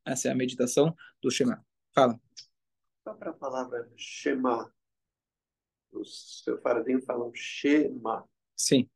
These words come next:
Speaker 2: E os ashkenazim, Sh-,
Speaker 1: Shema. Shema. Então, é, aí vamos entrar numa outra discussão que não sei se eu vou, se eu vou ter tempo, que chama a questão de Dikduk, a gramática hebraica.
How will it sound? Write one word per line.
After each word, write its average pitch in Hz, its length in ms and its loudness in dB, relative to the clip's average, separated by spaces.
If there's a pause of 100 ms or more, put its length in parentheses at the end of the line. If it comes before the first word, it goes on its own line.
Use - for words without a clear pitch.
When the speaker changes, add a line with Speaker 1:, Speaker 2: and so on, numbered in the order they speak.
(160)
Speaker 2:
E 107 100 -4
os 104 420 -4
ashkenazim, 123 680 -2
Sh-, - 300 -12 (100)
Speaker 1:
Shema. - 500 4 (240)
Shema. - 320 0 (420)
Então, 196 500 8 (100)
é, 147 640 6 (320)
aí 151 260 8
vamos 175 220 0
entrar 156 200 2
numa 143 120 0
outra 143 180 2
discussão 147 360 -4
que 147 80 -6
não 143 80 -4
sei 139 200 6
se 131 140 0
eu 127 60 0
vou, 127 260 6
se - 140 -6
eu 127 60 -4
vou 127 80 4
ter 123 140 4
tempo, 117 200 -2
que - 80 -8
chama 139 300 4 (420)
a 127 80 2
questão 143 260 2
de 139 100 -2
Dikduk, 139 520 2 (100)
a 135 80 -4
gramática 139 460 4
hebraica. 139 320 0